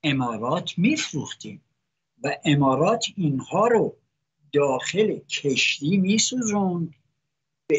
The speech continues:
عنوان سوخت این کشتی‌ها که اینها ناوگان معظم اماراتی‌ها بار رو ببره به اقصا نقاط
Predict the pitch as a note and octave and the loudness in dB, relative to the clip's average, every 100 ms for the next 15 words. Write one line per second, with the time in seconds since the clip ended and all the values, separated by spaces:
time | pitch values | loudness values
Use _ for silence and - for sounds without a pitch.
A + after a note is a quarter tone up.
0 | D#3 B2+ A2+ A#2+ D#3+ G3+ G#3+ - - - | 0 -4 -4 0 2 2 2 2 0 2
1 | G#3 G#3+ - G#3 G#3 G3 G3 F#3+ - F3+ | 2 0 0 0 0 -2 0 0 -2 -4
2 | F3+ D3+ F3+ F3 E3+ - _ _ _ - | -6 -4 -2 -2 -4 -10 _ _ _ -4
3 | D#3 - D3+ C#3 A#2 A2+ - F#3 F#3+ - | -4 -4 -6 -6 -6 -10 -6 -2 -2 -2
4 | - _ _ _ C3+ C3+ C3+ C3+ B2 A2 | -10 _ _ _ -14 -8 -2 -2 -2 -4
5 | - - F3 F#3+ F3 D3 B2+ A2 - _ | -2 2 4 4 4 4 2 -2 -4 _
6 | - C3 C3 - _ - - - E3+ A3+ | -20 -14 -14 -14 _ -14 -10 -4 -2 2
7 | B3 A3+ - E3 C#3+ B2 A2+ G#2+ - - | 2 2 4 6 6 6 4 0 0 -2
8 | G#2 - C3+ G3 A3+ _ _ _ _ _ | -2 0 2 2 0 _ _ _ _ _
9 | B2+ C3+ E3 A3+ A#3 A3+ G#3+ G#3 G#3 G#3 | -2 2 4 4 6 4 6 4 2 0
10 | G#3 F3+ C#3+ B2+ - - B2+ A#2 A2+ G#2+ | -2 -4 -6 -8 -8 -8 -8 -10 -10 -8
11 | B2+ D3 | -10 -8